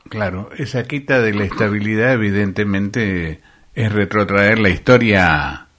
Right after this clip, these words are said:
a la década del cincuenta, a la década del cuarenta, porque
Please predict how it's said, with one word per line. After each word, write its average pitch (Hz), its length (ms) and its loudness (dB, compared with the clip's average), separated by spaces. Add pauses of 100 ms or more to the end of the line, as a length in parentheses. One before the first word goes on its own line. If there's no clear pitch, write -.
(1300)
a 90 80 -14
la 92 160 -6
década 98 420 -6
del 85 160 -10
cincuenta, 95 760 0
a - 20 -2
la 90 100 -2
década 113 280 2
del 87 180 -4
cuarenta, 87 880 -4
porque 78 460 -10